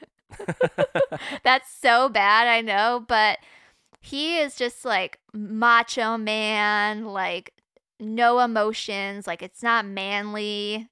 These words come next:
Speaker 2: air quotes, to show emotion. But
Speaker 1: Yeah.
Speaker 2: when I was little, like, my mom would make me go to the basement to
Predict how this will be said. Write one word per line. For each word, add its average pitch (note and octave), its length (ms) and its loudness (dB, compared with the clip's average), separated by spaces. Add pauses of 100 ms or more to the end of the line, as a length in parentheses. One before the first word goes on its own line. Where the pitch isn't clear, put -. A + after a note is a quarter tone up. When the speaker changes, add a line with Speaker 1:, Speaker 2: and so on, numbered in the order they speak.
Speaker 2:
air G#3 200 -6
quotes, A3 420 -6
to G#3 120 -12
show G#3 320 -4
emotion. G#3 840 -6 (300)
But - 80 -12
Speaker 1:
Yeah. A#3 240 2
Speaker 2:
when A3+ 220 -4
I A#3 240 0
was C4+ 200 -4
little, A#3 480 -2
like, G3+ 220 -6
my G#3 220 -2
mom A#3+ 480 -2
would G3+ 380 -6 (580)
make G3 280 -8
me A3+ 140 -10
go G#3 180 -6
to A3 100 -6
the G#3 120 -10
basement G#3 720 -10
to F#3 440 -4